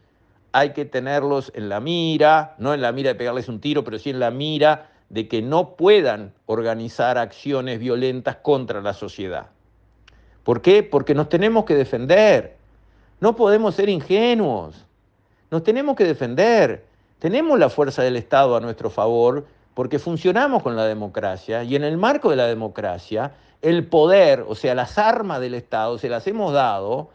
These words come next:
a la policía y al ejército para que nos cuiden. Y dentro de las armas, no solamente son chalecos antibalas y pistolas Glock, sino que también es inteligencia. Saber quién es quién y qué está tramando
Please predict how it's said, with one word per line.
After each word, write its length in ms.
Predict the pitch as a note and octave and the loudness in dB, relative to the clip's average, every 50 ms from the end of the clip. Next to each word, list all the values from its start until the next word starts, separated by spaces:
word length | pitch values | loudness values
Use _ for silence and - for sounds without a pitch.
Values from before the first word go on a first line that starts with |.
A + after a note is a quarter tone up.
| _ _ _ _ _ - | _ _ _ _ _ -6
a 100 | F#2+ A2+ | -4 -2
la 160 | A#2+ A#2 - | -2 -2 -4
policía 480 | C3 C3 C3+ A#2 - F#3 A3 A#3+ A#3+ | -4 -6 -6 -6 -6 -2 0 0 0
y 60 | G#3 D#3+ | 2 0
al 60 | C#3+ | 0
ejército 640 | B2+ - - B2+ A2 G2+ F#2 - A#2 A2+ C3+ C3 | -2 -2 -4 -4 -4 -4 -6 -10 -8 -6 -6 -2
para 200 | - D#3+ D#3+ D#3 | 0 0 0 0
que 100 | - F3 | 0 0
nos 140 | F3 E3+ E3 | -2 -2 -4
cuiden. 560 | - - B3+ C4+ C4+ C4 G#3+ C#3+ G#2 - - _ _ _ _ _ _ _ _ _ _ _ _ _ _ _ _ _ _ _ _ _ _ - | -4 -2 0 0 2 2 0 0 -2 -4 -10 _ _ _ _ _ _ _ _ _ _ _ _ _ _ _ _ _ _ _ _ _ _ -6
Y 100 | B2+ C3+ | 0 4
dentro 420 | E3 G#3 B3+ C#4 - B3 G3 F3 | 4 4 4 2 0 2 4 6
de 100 | E3 D#3 | 6 6
las 200 | D3+ D3 - - | 4 4 4 4
armas, 560 | E3 C#3+ C3 B2 C3 C#3+ D#3+ G3 - - _ _ _ _ _ _ | 2 4 2 0 -2 -4 -4 -4 -6 -10 _ _ _ _ _ _
no 140 | - A2 C3+ | -10 -10 -8
solamente 720 | B2 - F3 F3 F3 D3 C#3 D#3+ F3 F#3 E3+ C3+ C#3 B2 | -2 2 4 4 4 4 4 2 0 -2 -2 -2 -4 -4
son 440 | - - D#3+ D#3+ D#3+ D3 C#3 A2+ G#2 _ _ _ _ | 0 2 2 2 2 2 -2 -6 -12 _ _ _ _
chalecos 440 | - C#3 B2 C3+ D#3+ D#3 - C#3+ A#2+ | -2 0 0 0 0 -2 -2 -2 -2
antibalas 680 | C#3+ C3 A2+ C3 C#3 C#3+ D3+ D#3 D#3+ D#3 C#3+ A#2 G#2+ - | -4 -4 -4 -4 0 4 4 4 6 4 2 0 -2 -8
y 100 | - C#3+ | -12 -12
pistolas 560 | A2 - B2 - - - D#3 D3+ D#3 D3+ E3 | -10 -10 -12 -6 -2 0 2 4 4 2 2
Glock, 360 | E3 F3 E3 C#3+ C3 C3 C3 - | 2 4 4 6 4 4 0 -4
sino 280 | - D3 C#3 C3 C3 | -8 -8 -8 -6 -8
que 100 | A#2+ C3 | -8 -8
también 380 | A#2 C3+ C3+ C#3+ D#3 F#3 G#3 A3+ | -8 -8 -8 -4 -2 -2 -2 -2
es 160 | A#3 A3 - | -2 -4 -4
inteligencia. 1000 | A3 G3+ F3 D#3+ E3 C#3 B2+ A2 - - G#3+ A3+ A3+ G#3 - - - G2+ - - - _ _ _ _ _ _ _ _ _ _ _ | -6 -4 -2 -2 -4 -4 -4 -6 -2 0 0 0 0 -2 -4 -8 -10 -12 -12 -14 -16 _ _ _ _ _ _ _ _ _ _ _
Saber 400 | - - B2+ D3 F#3+ G#3+ A3+ G#3+ | 0 2 4 4 4 4 2 2
quién 180 | - A3+ G#3 G#3 | 2 2 2 2
es 120 | F#3 - | 0 -2
quién 300 | - F3 F#3 F#3+ E3+ D#3 | -2 0 2 2 2 2
y 60 | C#3+ | -2
qué 80 | C#3+ D3+ | -4 -6
está 220 | D3 - F#3 F#3 | -2 0 0 0
tramando 760 | - G3 F#3+ F3 E3+ E3 D3+ C3+ B2 A2+ A2 B2+ D3 E3+ E3+ | 2 2 2 2 4 2 2 0 -2 -2 -2 -2 -2 -2 -4